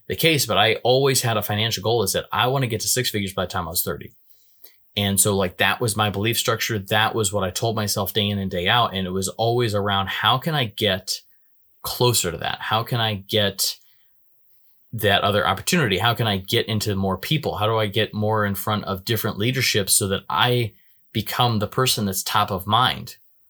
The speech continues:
And so again, right, this is all stuff that when you look at, at, into Cardone, Cardone will say from a sales standpoint, which is,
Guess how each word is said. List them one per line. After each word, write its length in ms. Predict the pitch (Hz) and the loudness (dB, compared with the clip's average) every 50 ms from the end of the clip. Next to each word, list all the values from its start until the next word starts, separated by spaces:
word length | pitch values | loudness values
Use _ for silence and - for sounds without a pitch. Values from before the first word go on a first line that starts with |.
| _ _ _ _ _ _ _ _ _ - | _ _ _ _ _ _ _ _ _ -4
And 180 | - 101 95 95 | -2 0 2 4
so 140 | - 104 | 4 4
again, 400 | 98 95 87 113 120 120 107 98 | 4 4 4 4 4 4 4 2
right, 240 | 92 98 98 101 98 | 2 2 2 2 2
this 160 | 107 107 - | 2 0 2
is 100 | 107 101 | 2 2
all 140 | 104 98 98 | 2 4 4
stuff 320 | - - - 113 107 101 - | 4 4 4 4 2 2 2
that 140 | - 92 73 | 0 0 0
when 140 | 95 98 95 | 0 0 0
you 100 | 92 92 | 0 0
look 220 | 95 104 - - | -2 -2 0 -2
at, 140 | 98 95 - - _ - | -2 -2 -4 -8 _ -4
at, 200 | - 98 - - | -2 -2 -2 -2
into 220 | 110 107 101 95 107 | -2 -2 -2 -2 -2
Cardone, 560 | - - 107 95 90 98 147 170 143 107 104 | -2 0 0 0 2 2 2 2 2 0 0
Cardone 320 | - 113 104 98 101 98 | 0 0 0 0 0 0
will 100 | 90 90 | 0 0
say 360 | - - - 143 123 98 92 87 | 2 2 4 4 4 4 2 0
from 200 | - - 92 82 | -2 -2 -2 -2
a 60 | 82 | 0
sales 300 | - - - - 117 - | 0 2 2 2 0 0
standpoint, 460 | - 95 85 82 - - 95 95 - | 0 0 -2 -2 -2 -4 -4 -4 -2
which 180 | 98 101 - 104 | -4 -2 -2 0
is, 200 | 95 95 - | -2 -2 -4